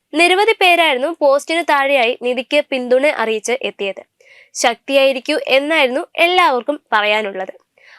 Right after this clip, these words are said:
"അങ്ങനെയൊന്നും സംഭവിക്കണമെന്ന് ഒരിക്കലും കരുതിയില്ല.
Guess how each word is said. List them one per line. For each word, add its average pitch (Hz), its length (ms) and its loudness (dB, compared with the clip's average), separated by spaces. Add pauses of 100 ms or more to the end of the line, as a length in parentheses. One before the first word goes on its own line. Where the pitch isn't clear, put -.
"അങ്ങനെയൊന്നും 381 540 2
സംഭവിക്കണമെന്ന് 285 960 0
ഒരിക്കലും 262 520 2
കരുതിയില്ല. 202 560 -4